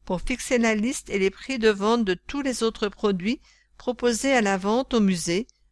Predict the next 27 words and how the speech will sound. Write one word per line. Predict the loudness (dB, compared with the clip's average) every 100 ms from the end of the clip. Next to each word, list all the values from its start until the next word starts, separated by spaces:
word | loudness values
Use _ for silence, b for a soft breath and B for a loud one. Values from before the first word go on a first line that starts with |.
| _ -8
en | -4
particulier | -4 -4 -6 -2 0 0
dans | 2
la | 0
boutique. | 0 -2 -8 -14 -14 _ _ _ _ _ _ _ _ _ _ _ _ _ _ _ _ _ -4
Une | -2
convention | 2 4 6 4 2 0 2
de | 2
dépôt-vente | -2 -4 -4 -2 -2 2 2 2
des | 0
produits | -2 -2 -2 -2 -4 -6 _ _
provenant | -2 2 4 4 4
de | 2
la | 0
société | 0 -2 -2 -2 -4 -2 -4 -4 _ _ _ -10
La | -10
Compagnie | -2 -2 0 2 2
Bretonne, | 2 0 0 -2 -2 -2 -6 _ _ _ _ -6
une | -6
conserverie | 2 2 4 2 2 2 2 0
installée | 0 -2 0 -2
à |
Pamar | -2 -4 -4 -4 -8 -12 _ -10
et | -2
mécène | 0 0 0 2 2
du | -2
projet, | -6 -4 -2 -2 -4